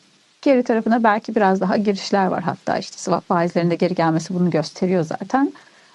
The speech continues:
Eee, özellikle belirsizliklerin azalması, eee, biraz da enflasyonun yüksek gelmesi demek, programın devam etmesi demek. Dolayısıyla reel değerlenmenin de devam etmesi demek.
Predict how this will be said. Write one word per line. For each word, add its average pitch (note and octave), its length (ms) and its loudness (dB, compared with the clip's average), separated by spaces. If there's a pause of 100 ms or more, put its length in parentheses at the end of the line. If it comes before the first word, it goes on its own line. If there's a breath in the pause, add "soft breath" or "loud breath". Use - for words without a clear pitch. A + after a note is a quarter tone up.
(100)
Eee, F#3 200 2
özellikle G#3+ 600 2
belirsizliklerin G3+ 720 0
azalması, F3 680 -2 (680)
eee, F3 380 -2
biraz G3 260 2
da G3 60 2
enflasyonun G3+ 580 0
yüksek G3+ 360 -2
gelmesi F#3 380 0
demek, - 260 -4
programın F#3+ 400 0
devam F#3 300 0
etmesi - 380 -8
demek. - 360 -8 (420)
Dolayısıyla F3+ 380 2
reel F3 220 0
değerlenmenin E3+ 600 0
de D#3+ 120 0
devam D#3 260 0
etmesi D3 360 -10
demek. A#3+ 220 -6